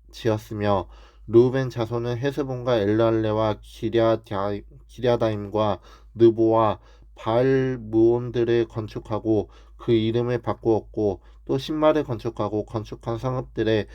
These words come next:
새 이름을 주었고, 므낫세의 아들 마길의 자손은 가서 길르앗을 쳐서 빼앗고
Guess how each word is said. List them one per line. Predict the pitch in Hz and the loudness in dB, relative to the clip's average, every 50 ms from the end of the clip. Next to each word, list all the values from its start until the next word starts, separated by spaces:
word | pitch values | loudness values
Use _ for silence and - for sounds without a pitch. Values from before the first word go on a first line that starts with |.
| - - - | -20 -20 -20
새 | - - 160 156 | -6 -2 0 0
이름을 | 143 131 - 120 120 123 123 | 0 0 0 -2 -2 -2 -4
주었고, | 117 117 107 92 - - - 117 104 98 90 - - - - - - | -4 -2 -2 -4 -4 -6 -4 -2 -2 -2 -2 -4 -8 -16 -20 -16 -6
므낫세의 | 110 113 110 127 131 135 - - 139 135 127 | -2 0 0 2 0 0 0 0 0 2 2
아들 | 113 107 107 117 117 113 | 2 2 2 2 2 2
마길의 | 104 101 98 98 113 113 113 113 110 | 2 0 -2 -2 -2 -2 -2 -2 -4
자손은 | - 107 98 - 113 104 104 110 107 92 - - - - - - - | -4 -6 -8 -8 -8 -8 -8 -8 -8 -8 -10 -16 -20 -20 -20 -20 -10
가서 | - 110 101 - 120 117 110 101 - - | -6 -6 -2 0 2 2 2 0 -4 -10
길르앗을 | - - - 123 113 113 113 117 117 117 113 113 - - 120 117 | -16 -8 -2 2 4 4 4 4 4 2 0 -2 -4 -6 -8 -6
쳐서 | - 120 117 - 117 117 110 98 - - - - - - | -6 -6 -6 -2 -2 -2 -2 -2 -4 -10 -20 -20 -12 -6
빼앗고 | 139 139 135 123 - - - 127 117 107 - | -2 -2 -2 -2 -4 -4 -2 0 0 0 0